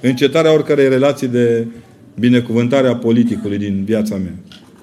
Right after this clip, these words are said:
Și prietenii mei care sunt politicieni știu, le-am trimis câte o scrisoare la o parte dintre ei și le-am spus: „De azi începând, pentru voi sunt Părintele Necula. Vă mai fac doar parastase la părinți și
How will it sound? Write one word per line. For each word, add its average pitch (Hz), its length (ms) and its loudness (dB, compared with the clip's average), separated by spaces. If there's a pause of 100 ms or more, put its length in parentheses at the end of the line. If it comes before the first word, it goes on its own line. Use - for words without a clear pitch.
(220)
Și - 180 -4
prietenii 139 340 0
mei 139 140 0
care 131 140 -2
sunt 117 200 -4
politicieni 123 480 -2
știu, 143 180 -4
le-am 135 180 -2
trimis 127 260 -2
câte 110 200 -8
o 107 40 -2
scrisoare 107 360 -6
la 98 60 -4
o 98 40 -4
parte 104 280 -8
dintre 98 280 -6
ei 127 60 -6
și 113 100 -12
le-am 113 120 -8
spus: 117 220 -4
„De 117 100 0
azi 147 200 0
începând, 123 480 -2
pentru 117 240 -4
voi 127 160 -2
sunt 131 200 -6
Părintele 123 360 -2
Necula. 113 440 -4 (840)
Vă 117 180 2
mai 127 140 4
fac 139 200 0
doar 131 140 2
parastase 127 560 0
la 120 100 0
părinți 113 480 -2
și 156 320 -2